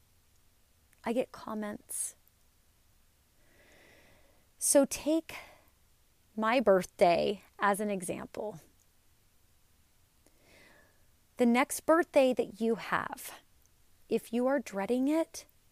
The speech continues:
right now, I'm telling you,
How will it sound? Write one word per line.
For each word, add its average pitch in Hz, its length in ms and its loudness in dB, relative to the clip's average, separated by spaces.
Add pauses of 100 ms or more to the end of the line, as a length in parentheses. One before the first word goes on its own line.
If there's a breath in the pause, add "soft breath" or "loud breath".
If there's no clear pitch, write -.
right 233 260 -4
now, 233 500 -6 (440)
I'm 247 140 -2
telling 247 420 -4
you, 262 360 0